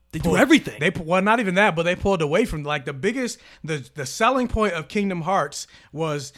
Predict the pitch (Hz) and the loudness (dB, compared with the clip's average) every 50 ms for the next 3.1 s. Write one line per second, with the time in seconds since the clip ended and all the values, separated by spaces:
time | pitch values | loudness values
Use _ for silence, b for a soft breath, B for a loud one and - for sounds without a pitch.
0 | b b b 127 131 117 113 160 196 226 185 214 202 - 208 202 190 190 190 185 | b b b -12 -12 -8 -2 -2 -2 0 0 -2 -2 -2 0 0 0 0 -2 -4
1 | 190 185 165 170 170 175 165 156 156 147 - 180 170 165 160 151 - - 185 185 | -6 -4 -2 -2 -2 -2 -2 -2 -4 -6 -4 -2 -2 -2 -2 -4 -4 -4 -4 -2
2 | 170 147 - 151 131 - 147 127 120 110 - - 113 101 95 - - - 131 120 | -2 -4 -6 -8 -10 -6 -6 -4 -4 -6 -8 -10 -14 -14 -14 -16 -14 -12 -12 -12
3 | 110 90 | -12 -14